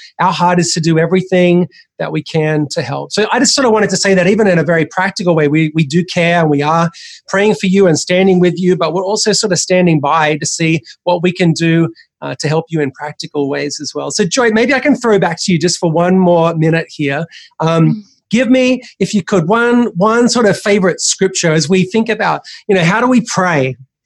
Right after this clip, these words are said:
Speaker 1: Goodness,
Speaker 2: Mm.
Speaker 1: in times like
Speaker 2: Yeah.
Speaker 1: these and what's going on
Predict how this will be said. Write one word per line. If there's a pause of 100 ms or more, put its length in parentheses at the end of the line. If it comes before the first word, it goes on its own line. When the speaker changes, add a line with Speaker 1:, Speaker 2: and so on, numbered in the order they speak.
(280)
Speaker 1:
Goodness,
Speaker 2:
Mm. (240)
Speaker 1:
in
times
like
Speaker 2:
Yeah.
Speaker 1:
these
and
what's
going
on